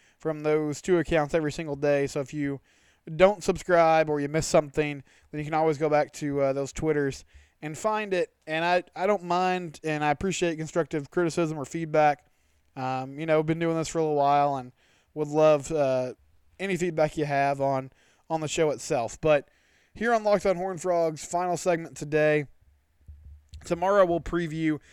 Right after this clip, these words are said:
this Oklahoma State game more closely, but it's Wednesday, and on Tuesday, Gary Patterson has his weekly press conference, and he said some things on Tuesday that made me sort of concerned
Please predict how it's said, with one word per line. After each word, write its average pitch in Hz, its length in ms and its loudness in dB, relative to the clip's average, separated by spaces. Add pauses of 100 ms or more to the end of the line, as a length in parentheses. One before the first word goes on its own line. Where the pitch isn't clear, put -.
(220)
this 143 120 -2
Oklahoma 165 300 4
State 165 240 2
game 151 220 0
more 147 120 -2
closely, 143 480 0
but 139 400 4 (320)
it's 160 180 0
Wednesday, 170 560 0
and 160 80 -6
on 147 140 -4
Tuesday, 170 540 4
Gary 165 220 2
Patterson 160 400 2
has 143 160 -2
his 131 80 -8
weekly 151 300 -2
press 147 260 2
conference, 131 440 -4 (420)
and 196 100 0
he 220 60 2
said 320 240 0
some 202 200 -2
things 170 440 0
on 160 180 -2
Tuesday 151 800 2 (400)
that 151 720 2 (420)
made 214 420 -4
me 214 260 -10
sort 196 520 -2
of 170 240 0
concerned 139 1160 -6